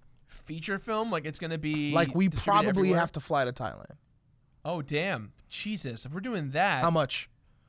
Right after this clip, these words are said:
Speaker 1: How much, you, I think?
Speaker 2: How much would need to be dropped into your lap for you to finance that for me?
Speaker 1: What do you mean?
Speaker 2: What I mean is, how much money would it take for somebody to give you, like, you come into some money? How much of that money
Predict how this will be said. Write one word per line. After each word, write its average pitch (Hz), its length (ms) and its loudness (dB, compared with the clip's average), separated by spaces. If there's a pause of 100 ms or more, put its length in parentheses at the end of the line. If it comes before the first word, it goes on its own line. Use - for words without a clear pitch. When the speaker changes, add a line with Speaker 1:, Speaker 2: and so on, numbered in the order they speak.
Speaker 1:
How 208 180 -4
much, 208 280 2
you, 196 100 0
I 156 60 2
think? 180 400 -8
Speaker 2:
How 175 120 4
much 196 400 4
would 160 260 4
need 165 160 4
to - 40 -4
be 147 80 2
dropped 131 300 2
into - 180 -6
your 123 60 0
lap 120 180 2
for - 80 -10
you 123 60 -2
to 113 80 -6
finance 92 440 -6
that 71 240 -8
for 117 240 -6
me? 107 220 -6 (1500)
Speaker 1:
What 175 180 -8
do 196 60 -6
you 175 160 -6
mean? 147 320 -8 (560)
Speaker 2:
What 208 140 4
I 226 40 6
mean 277 220 4
is, 160 260 2 (200)
how 247 200 4
much 320 220 4
money 247 240 4
would 214 160 6
it 196 80 0
take 208 220 2
for 160 80 -4
somebody 180 300 2
to 151 60 0
give 143 300 2
you, 123 240 2
like, 117 200 0
you 180 160 2
come 208 220 0
into 185 140 2
some 151 160 -2
money? 127 300 -2 (880)
How 226 260 4
much 240 420 6
of 180 220 4
that 165 180 4
money 135 440 2